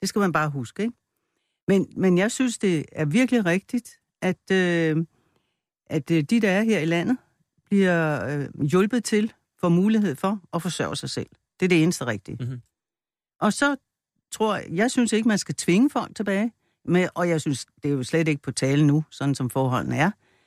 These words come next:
Speaker 1: Men, men, men jeg tror, at mange, hvis de kan og kan være med til at opbygge rent faktisk, også gerne vil tilbage. Men det,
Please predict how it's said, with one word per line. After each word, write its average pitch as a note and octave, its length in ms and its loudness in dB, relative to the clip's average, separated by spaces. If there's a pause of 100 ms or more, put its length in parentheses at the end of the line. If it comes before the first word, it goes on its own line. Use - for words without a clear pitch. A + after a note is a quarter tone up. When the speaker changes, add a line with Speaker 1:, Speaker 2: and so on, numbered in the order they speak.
(280)
Speaker 1:
Men, A3 220 2
men, G#3 300 2 (180)
men G3 200 0
jeg G3 140 -2
tror, A#3 340 -6 (160)
at F#3 120 0
mange, E3 440 2 (680)
hvis F3 220 -4
de E3 100 -8
kan - 260 -6 (120)
og E3+ 100 -8
kan G3+ 220 0
være F3+ 160 0
med E3 160 2
til - 140 -4
at - 60 -2
opbygge D#3 420 -4
rent C3+ 220 -4
faktisk, C#3 360 -4
også C3 220 -4
gerne C#3 280 2
vil G3 180 0
tilbage. A#2+ 400 -4 (460)
Men F#3+ 120 2
det, A3+ 220 2